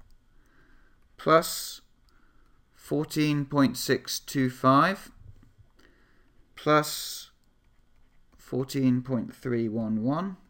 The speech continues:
plus fourteen point zero one one plus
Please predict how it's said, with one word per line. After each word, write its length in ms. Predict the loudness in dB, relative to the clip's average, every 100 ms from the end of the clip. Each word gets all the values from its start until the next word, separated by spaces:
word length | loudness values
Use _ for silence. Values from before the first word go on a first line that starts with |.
| _ _ _ _ _ -20 -20 -8
plus 420 | -6 -6 -10 -16 _ _ _ _ _ _ _ _ _
fourteen 800 | -6 -4 -2 0 2 4 2
point 400 | 0 2 4 2 -6 _ _ _ _ _ -8
zero 500 | 0 2 4 2 0
one 340 | 0 2 4
one 260 | 4 2 -4 -12 _ _ -20 -20 -20 -20 _ _ _ _ -20 _ -16 -14 -18 2
plus 600 | 4 4 2 -6 -8